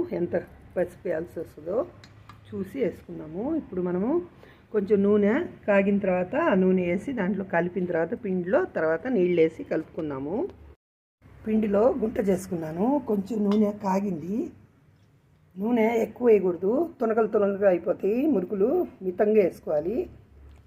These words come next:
ఒక పావు గ్లాస్ వేసుకున్నాను చాలు. ఇప్పుడు పిండి మనం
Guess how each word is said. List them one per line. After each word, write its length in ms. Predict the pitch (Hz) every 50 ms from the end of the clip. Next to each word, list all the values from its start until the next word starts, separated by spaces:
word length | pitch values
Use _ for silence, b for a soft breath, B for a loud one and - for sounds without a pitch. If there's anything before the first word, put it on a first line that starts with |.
| - - - - - - - - - - - - - - - _ _ _ _ _ _ _ _ _ _
ఒక 120 | - 247 - -
పావు 160 | - 190 202 202 190
గ్లాస్ 260 | 196 190 196 196 - 202
వేసుకున్నాను 560 | 180 - - - 196 175 165 156 160 175 208 254 320 - - - -
చాలు. 320 | 190 180 180 180 165 170 226 269 - - - - _ _ _ _ _
ఇప్పుడు 180 | _ 226 214 - -
పిండి 240 | - - 226 214 220 220 202 196
మనం 160 | 185 185